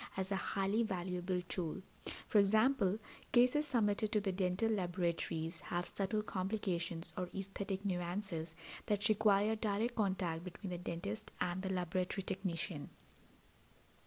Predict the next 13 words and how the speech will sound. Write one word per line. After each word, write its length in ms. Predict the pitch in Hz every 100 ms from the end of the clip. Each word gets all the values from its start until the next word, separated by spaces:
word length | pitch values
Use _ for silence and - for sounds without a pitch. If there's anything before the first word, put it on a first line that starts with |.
| - -
In 160 | 233 233
these 240 | 262 302
instances, 680 | 311 294 - 262 262 302 -
the 200 | - 233
ability 440 | 196 214 208 220
to 100 | 214
send 340 | 226 - 202 196
color 340 | 202 196 208 -
images 520 | 208 196 196 208 - -
of 180 | 190 -
the 60 |
patient's 540 | - 214 202 202 196 -
teeth 400 | - 202 277